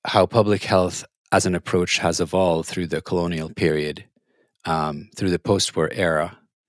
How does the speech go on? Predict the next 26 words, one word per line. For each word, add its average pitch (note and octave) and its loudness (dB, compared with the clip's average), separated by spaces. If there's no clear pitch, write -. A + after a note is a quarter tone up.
and F2+ 0
the F2 0
civilizing F2 2
tendencies E2 -4
of F#2+ 0
the F2 0
approach, - -4
uh, G2 2
and A2 4
into A2 2
the E2+ 0
stagnation F2 0
that E2 -2
we E2+ -4
have D#2+ -4
experienced D#2 -2
over D#2+ -6
the D#2+ -6
last D2+ -2
hundred D#2 -6
and - -8
certainly D#2+ -6
the D#2 -12
last - -8
fifty - -10
years. - -6